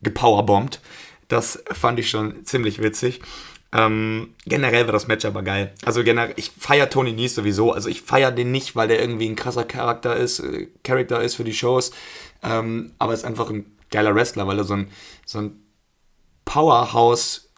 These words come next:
two oh five Typ ist halt, ne? Also ich meine, der kann da vollkommen mithalten, was die Geschwindigkeit und das Highflyer-Ding angeht, aber ist halt einfach trotzdem jemand, der Powerhouse-Moves zeigen kann, weil er einfach absolut heftig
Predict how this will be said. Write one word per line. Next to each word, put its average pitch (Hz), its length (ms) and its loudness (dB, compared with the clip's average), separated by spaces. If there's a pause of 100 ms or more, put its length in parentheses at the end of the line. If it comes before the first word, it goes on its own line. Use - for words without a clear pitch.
(100)
two 127 220 0
oh 123 80 2
five 123 320 0
Typ 110 260 0
ist 90 180 -4
halt, 95 200 -6
ne? 120 100 -6
Also 117 220 -2
ich - 80 -8
meine, 117 160 0
der 113 120 2
kann 123 220 -2
da 117 80 2
vollkommen 120 380 -2
mithalten, 143 560 -4 (260)
was 110 140 -6
die 117 100 -4
Geschwindigkeit 131 760 -2
und 120 80 -6
das 110 200 -4
Highflyer-Ding 135 600 0
angeht, 135 360 -2 (400)
aber 117 180 0
ist - 160 0
halt 120 140 0
einfach 110 240 -6
trotzdem 113 560 -4 (220)
jemand, 113 320 -2
der 107 80 -4
Powerhouse-Moves 117 720 0
zeigen 117 260 0
kann, 113 180 -6
weil 107 120 2
er 98 40 2
einfach 101 240 -6 (340)
absolut 117 600 -6 (220)
heftig - 580 -6